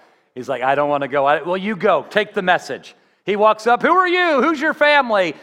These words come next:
And there's an immediate hint. "Ugh, I'm getting ready to get bad news." Jesus came. He was good news. He brought good news,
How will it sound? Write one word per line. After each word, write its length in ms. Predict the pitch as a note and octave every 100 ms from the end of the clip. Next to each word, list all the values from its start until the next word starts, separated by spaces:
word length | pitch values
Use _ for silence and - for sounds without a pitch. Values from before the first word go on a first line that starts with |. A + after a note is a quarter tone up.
| -
And 120 | F3+ F#3
there's 200 | G3+ F#3
an 80 |
immediate 500 | F3+ G3 A#3 A3 G3 -
hint. 440 | G#3+ E3 C3 - _ _ _ _ _ _ _ D3+
"Ugh, 500 | E3 D#3 A#2+ G2 F#2 _ -
I'm 140 | C3
getting 180 | C#3+ D3
ready 140 | D3+
to 60 | B2+
get 160 | C#3 A#2+
bad 260 | C#3+ A#2
news." 500 | A#2 A2 G2 - - _ _ _ _ _ _ _ -
Jesus 560 | B2+ A3 B3+ G#3 E3 -
came. 600 | F3+ D#3 C#3+ C3+ C#3+ D3+ _ _ _ _
He 180 | - F#3
was 460 | D3+ D#3 G3 G3+ -
good 320 | D3+ B2 G2+
news. 640 | G#2+ F2+ G2+ - - - _ _ _ _ _
He 180 | - G3
brought 720 | C#3+ A#2 D3 F3+ G#3 G#3 D3+
good 300 | D#3+ D3 A#2+
news, 640 | B2 A#2+ A2 A2 A#2+ -